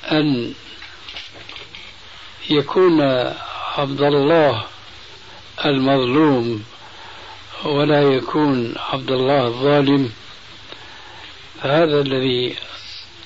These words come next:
أنصح به، وأن يهتم فقط بالدعوة، لا يهتم بالسياسة التي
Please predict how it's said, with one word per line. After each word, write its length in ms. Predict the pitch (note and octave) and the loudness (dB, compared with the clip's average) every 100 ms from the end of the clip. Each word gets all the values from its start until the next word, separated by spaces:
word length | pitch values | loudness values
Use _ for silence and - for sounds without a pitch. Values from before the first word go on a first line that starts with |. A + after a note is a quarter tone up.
| - D3+ | -4 0
أنصح 420 | C3 - B2+ A#2 | 2 2 0 -2
به، 500 | B2+ A#2+ A#2+ B2 - - - - - - - - - - - - | -2 0 0 -2 -8 -12 -20 -20 -20 -20 -20 -20 -20 -20 -6 0
وأن 400 | D#3+ G3 E3+ D#3 | 2 2 2 2
يهتم 920 | D#3 A#2 - F3+ F3 D#3 C#3 C3 B2+ - - - - - - - - - - - - | 0 -2 0 0 2 0 0 -2 -2 -8 -18 -20 -20 -20 -20 -20 -20 -20 -20 -18 -6
فقط 340 | E3+ - D3+ A#2 D3+ | -4 0 -2 -2 -6
بالدعوة، 680 | C3+ A#2+ C3+ G#2+ G#2 F#2 - - - - - - - - - - - - - - - - - | -6 -2 -2 -2 -4 -8 -10 -16 -20 -20 -20 -20 -20 -20 -20 -20 -20 -20 -20 -20 -20 -20 -6
لا 380 | D#3+ D#3+ F3+ D#3+ | 0 4 4 4
يهتم 500 | D3 - E3+ D#3+ C#3+ | 0 0 2 2 0
بالسياسة 1600 | C#3 C3+ C3 B2+ A#2+ D#3+ - - - - - D#3+ D3+ C#3+ A#2 - - - - - - - - - - - - - | 2 2 2 0 -2 -8 -12 -18 -8 -2 0 2 4 4 2 -4 -10 -18 -20 -20 -20 -20 -20 -20 -20 -18 -6 -2
التي 880 | C#3 D#3 D#3 - E3+ E3+ E3+ F3 | 2 2 2 2 0 2 2 0